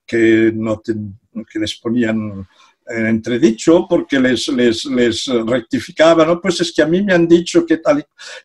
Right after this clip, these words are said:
Yo tenía un colega que vino a decirme un día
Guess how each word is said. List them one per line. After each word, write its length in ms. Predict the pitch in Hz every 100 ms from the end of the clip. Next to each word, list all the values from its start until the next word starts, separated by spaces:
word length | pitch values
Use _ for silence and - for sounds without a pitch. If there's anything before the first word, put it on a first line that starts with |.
| 131
Yo 200 | 156 220
tenía 380 | - 202 190 151
un 80 | -
colega 480 | 139 127 131 135 180
que 160 | 135
vino 280 | 120 160 185
a 40 |
decirme 500 | 165 135 - 151 135
un 240 | 117 107 104
día 440 | 131 131 107 156